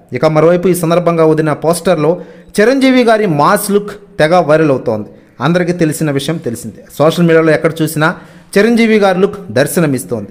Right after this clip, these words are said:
మరోవైపు చాలామంది సెలబ్రిటీలు స్పందిస్తూ ఉన్నారు. తాజాగా శ్రీముఖి స్పందించారు. ఆమె మాట్లాడుతూ, "మెగాస్టార్ చిరంజీవి గారి లుక్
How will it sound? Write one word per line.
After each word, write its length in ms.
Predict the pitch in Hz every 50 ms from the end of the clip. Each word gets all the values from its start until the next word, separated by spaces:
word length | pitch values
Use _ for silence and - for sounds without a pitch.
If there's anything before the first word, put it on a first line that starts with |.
| -
మరోవైపు 400 | 120 117 131 147 165 180 180 190 180 180
చాలామంది 400 | 165 156 170 170 170 165 165 160
సెలబ్రిటీలు 540 | 156 - 156 156 175 170 185 180 - 175 175
స్పందిస్తూ 480 | 170 - - 147 147 156 151 - - 151
ఉన్నారు. 300 | 127 117 113 107 101 - - - - _ _ _ _ _ -
తాజాగా 420 | 170 196 254 247 269 254 240 247
శ్రీముఖి 500 | 233 240 - 190 233 240 226 214 - 226
స్పందించారు. 580 | 214 - - 170 151 143 143 135 139 120 110 110 -
ఆమె 180 | 123 123 139 139
మాట్లాడుతూ, 520 | 139 147 170 175 185 180 170 175 175 170 208 - - - - - - _ -
"మెగాస్టార్ 520 | 131 165 196 254 294 277 - - 277 269 269 269
చిరంజీవి 420 | 233 214 233 240 220 233 220 226 226
గారి 240 | 202 202 196 185 175
లుక్ 240 | 160 180 185 185